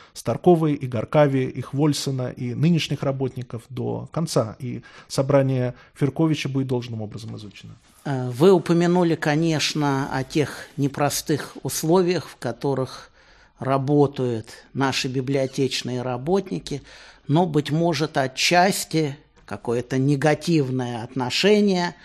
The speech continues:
Speaker 2: к, м, их труду возникло после, э, скандального похищения древнееврейских рукописей из, э,
Speaker 1: Из этой же коллекции.
Speaker 2: из этой же коллекции, к которому был причастен бывший хранитель,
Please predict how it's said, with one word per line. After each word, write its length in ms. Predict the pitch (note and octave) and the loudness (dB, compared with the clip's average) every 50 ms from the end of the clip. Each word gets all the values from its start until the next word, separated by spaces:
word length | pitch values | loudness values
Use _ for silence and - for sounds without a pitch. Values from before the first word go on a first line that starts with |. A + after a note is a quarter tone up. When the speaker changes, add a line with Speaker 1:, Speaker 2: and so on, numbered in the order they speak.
| - - - - _ _ _ | -20 -20 -20 -20 _ _ _
Speaker 2:
к, 100 | - - | 0 2
м, 720 | D#3+ D3+ D3+ D3 C#3+ C#3 C#3+ C#3 C#3 C#3 C3+ C3+ C3+ - - - | 2 4 4 4 2 2 0 -2 -4 -6 -8 -12 -16 -14 -6 -4
их 180 | E3 D3+ - - | -2 -2 -2 -2
труду 360 | - E3 D#3 D#3+ D3 D#3 F3 | 0 0 2 2 2 0 0
возникло 640 | D#3 E3 D#3 D3+ B2+ C#3 F3 F#3 D#3+ - D#3+ E3 D3+ | 2 2 2 2 2 0 0 0 0 -2 -2 -2 -2
после, 760 | D3 - - D#3 D#3 D3+ D3+ - - D#3+ D3+ D#3 D#3 D3+ C#3+ - - - - _ - - _ _ _ _ _ _ - | -2 -2 0 0 0 0 0 -2 -2 -2 -2 0 -2 -4 -6 -10 -18 -20 -20 _ -20 -20 _ _ _ _ _ _ -14
э, 200 | G1+ - - A#2+ | -10 -10 -8 -6
скандального 880 | - - - - - D3+ D3 D3+ C#3 C#3+ E3 D#3 D3+ D3+ D3+ D3 C#3+ C#3 | -4 -4 -4 -2 0 0 2 2 2 4 4 4 4 2 0 0 -2 -4
похищения 1120 | C#3+ - C#3+ - - D3+ C3 - - - F3 F3+ F3+ E3+ E3 D#3+ D3 C3+ B2+ B2 A2+ A#2 - - - - _ - | -4 -6 -8 -6 -6 -4 0 0 2 4 6 6 6 6 4 2 0 0 -2 -4 -6 -10 -14 -20 -20 -20 _ -6
древнееврейских 1040 | C3 C3 D#3 D#3 C#3+ D#3 E3 D#3 D#3 C#3+ D#3+ D#3+ D3 C#3 C3 - - - B2+ - C3+ | 0 2 2 4 4 4 2 2 2 2 2 2 2 2 0 -2 -6 -8 -8 -4 0
рукописей 840 | C#3+ E3+ G3 F3+ - E3 D#3 - - D3+ C3+ - - - C#3+ B2+ B2+ B2+ - | 2 2 2 2 0 -2 -4 -2 -2 -4 -4 -4 -4 -4 -4 -6 -6 -6 -4
из, 400 | - E3+ D3 C#3+ C3+ G#2+ A#2 A#2+ | -2 0 0 0 0 -2 -4 -4
э, 280 | C#3 C3 B2+ B2+ B2+ - _ _ _ | -4 -4 -4 -4 -8 -12 _ _ _
Speaker 1:
Из 140 | - - A#2 | -14 -12 -12
этой 180 | B2 A#2+ A2+ - | -10 -10 -12 -14
же 100 | - - | -14 -14
коллекции. 480 | - B2 A2+ G#2+ F#2+ - - - - | -12 -12 -12 -12 -14 -16 -18 -10 -4
Speaker 2:
из 180 | - D#3 C3 C3+ | -4 0 2 4
этой 260 | D#3+ D#3 D#3+ - D#3+ C#3 | 4 2 2 0 -2 -2
же 140 | A#2+ D3 | 0 -2
коллекции, 800 | C#3 - C#3+ C#3+ D3 E3 F3 F3+ F3 - - - - D#3 D3+ C#3 | -2 0 0 0 2 2 2 0 -2 -4 -6 -6 -4 -4 -4 -4
к 60 | - | -4
которому 540 | - C3+ C3 - D#3 D3 C#3 C3+ C#3 C#3 C3 | -6 -6 -4 -2 -2 -2 0 0 -2 -2 -2
был 200 | B2+ C#3 C#3+ C3+ | -2 -2 -2 -2
причастен 760 | C#3 - C#3+ C#3+ B2+ - - D3+ B2+ B2 - - - B2+ A#2+ | -2 -4 -6 -4 -4 -2 -2 -2 -2 -2 -4 -8 -8 -8 -8
бывший 460 | A#2+ B2+ E3 F#3+ F3+ - - - D#3 | -2 2 4 4 4 4 0 -4 -6
хранитель, 720 | - - - D#3 D3+ D3+ D#3 D3+ D3+ D3+ - C#3+ C3 C#3 | -6 -4 -2 -2 0 0 -2 -4 -6 -6 -8 -10 -10 -10